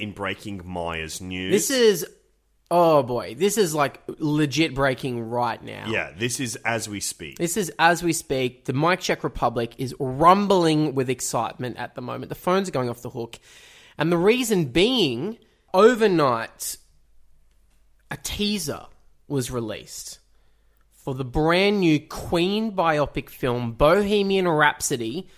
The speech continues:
Speaker 2: starring none other than our boy Mike Myers in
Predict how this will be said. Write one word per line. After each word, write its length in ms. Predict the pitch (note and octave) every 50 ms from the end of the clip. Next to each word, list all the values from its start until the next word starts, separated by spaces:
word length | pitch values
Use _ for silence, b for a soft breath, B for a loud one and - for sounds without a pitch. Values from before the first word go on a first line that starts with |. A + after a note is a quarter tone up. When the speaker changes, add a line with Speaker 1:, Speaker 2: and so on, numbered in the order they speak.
| b b b b b b b b
Speaker 2:
starring 720 | - - - - E3+ D#3 D3+ D#3 D3+ D3 D3+ D3+ D3+ E3
none 240 | F#3 G#3 A#3 A#3 G#3
other 240 | E3 D3 C#3+ D3 C3
than 160 | C3+ C#3 -
our 240 | - D3+ E3+ F3+ E3+
boy 260 | D3+ D3+ D3 C#3+ C#3
Mike 420 | C#3+ D3+ E3 F3+ G#3 A3 - -
Myers 540 | F#3+ G3+ G3 F#3 F3+ F3 E3 E3 D#3+ D3+ - - -
in 460 | A3+ A#3 A3+ G3+ F3+ F3+ G#3+ A#3